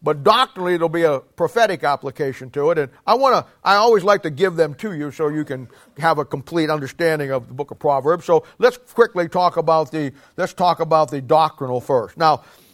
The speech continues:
the doctrinal application to all three of these verses, but we're looking at verse eleven right now, will be a reference to Christ on the throne. Anytime, whether it be in the major prophets, minor prophets, the Psalms, or wherever you go,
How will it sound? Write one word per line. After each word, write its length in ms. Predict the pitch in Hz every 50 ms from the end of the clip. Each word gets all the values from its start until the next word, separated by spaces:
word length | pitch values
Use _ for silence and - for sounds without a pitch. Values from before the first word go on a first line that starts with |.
| _ -
the 120 | 156 156
doctrinal 640 | 139 180 214 240 262 262 - - 196 180 170 170 -
application 800 | 165 160 156 - 160 151 - - 175 165 156 143 - 160 160 147
to 80 | 151
all 240 | 147 190 208 226 214
three 280 | 220 - 226 247 240 190
of 60 | 151
these 180 | 143 135 127 113
verses, 440 | 131 135 123 120 - 147 151 151
but 260 | 135 156 147 - - _ -
we're 100 | 175 175
looking 220 | 185 175 175 160
at 100 | 147 139
verse 200 | 139 151 143 -
eleven 300 | 143 139 143 139 123 120
right 200 | 120 120 120 120
now, 300 | 117 107 107 110 120 131 _ - - - _ -
will 100 | 165 170
be 140 | 160 190 185
a 80 | 175
reference 380 | 170 185 196 202 190 196 180 -
to 120 | - 156
Christ 440 | - - - 208 208 208 214 196 - _ -
on 180 | 185 175 165
the 80 | 156 143
throne. 400 | - - 170 160 143 110 87 - _ _ _ _ -
Anytime, 720 | - 226 262 285 - - 247 233 220 185 170 170 175 185 - _ _ _ _ -
whether 220 | 180 185 180 175
it 100 | 165 151
be 80 | 165 170
in 100 | 165 151
the 80 | 139 135
major 380 | 147 185 208 220 185 202 214
prophets, 440 | - - 196 196 196 185 190 - -
minor 360 | 143 160 175 185 190 190 190
prophets, 500 | 185 - 180 180 180 180 170 180 - _
the 100 | - 127
Psalms, 520 | 117 - - 180 180 180 180 180 175 147 160
or 100 | 147 139
wherever 380 | 143 151 170 180 175 175 175 165
you 140 | 151 139
go, 460 | 131 127 160 165 143 123 117 127 131